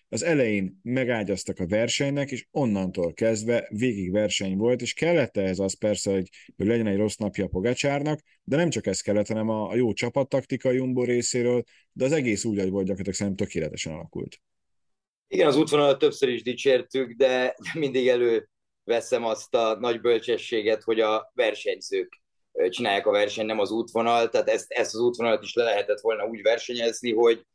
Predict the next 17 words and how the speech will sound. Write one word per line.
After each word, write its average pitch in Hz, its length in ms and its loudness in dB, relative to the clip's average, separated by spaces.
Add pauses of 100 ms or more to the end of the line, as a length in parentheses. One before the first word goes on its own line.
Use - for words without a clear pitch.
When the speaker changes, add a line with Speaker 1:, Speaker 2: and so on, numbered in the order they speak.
(440)
Speaker 2:
hogy 110 520 2
fele 113 220 0
ennyi 107 200 -2
dolog 104 280 2
nem 107 240 -8
történik. 104 580 -2 (300)
Igazából 147 540 4
ami, 143 440 0
amit 139 340 -2
az 113 60 -4
érdekes, 131 500 2
az, 123 160 4
amit 127 280 -2
Luke 147 280 -2
Rowe 127 160 4
mondott, 123 500 2
hogy, 120 300 0